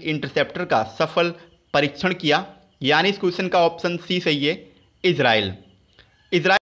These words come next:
ने अपने उन्नत मिसाइल रक्षा प्रणाली एरो टू बैलिस्टिक मिसाइल इंटरसेप्टर का सफल परीक्षण किया है। भूमध्य सागर के ऊपर मध्य इजराइल में परीक्षण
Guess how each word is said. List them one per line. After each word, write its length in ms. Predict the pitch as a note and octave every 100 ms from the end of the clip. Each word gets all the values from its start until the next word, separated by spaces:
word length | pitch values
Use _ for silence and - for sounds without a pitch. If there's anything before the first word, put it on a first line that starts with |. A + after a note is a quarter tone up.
| _
ने 140 | B3 B3+
अपने 300 | F3+ F3 G3+
उन्नत 380 | G3+ F#3 G#3+ -
मिसाइल 400 | E3+ D3+ C3+ E3
रक्षा 260 | D#3 - E3+
प्रणाली 400 | D#3 B2+ C3 E3+ -
एरो 220 | E3+ G#3 G#3
टू 160 | G#3 D3+ A2 - -
बैलिस्टिक 580 | D3+ D#3+ E3+ - A3 A3
मिसाइल 380 | D#3+ C#3 C#3 D#3+
इंटरसेप्टर 540 | D#3+ C3+ B2+ C#3 - E3+
का 160 | C3 A2 -
सफल 280 | D3 F3 E3
परीक्षण 380 | A#2+ A#2 -
किया 220 | D#3 D#3 C3
है। 180 | C3+ D#3 - - _ _ -
भूमध्य 280 | E3 A3+ A3+
सागर 280 | F3 E3+
के 140 | F3+ G#3
ऊपर 440 | E3+ E3+ E3 F3+ E3
मध्य 360 | E3 F3 F3 D3+
इजराइल 380 | B2+ B2 D3+
में 300 | D#3+ D3+ D#3+
परीक्षण 460 | D#3 D3 C#3+ - F3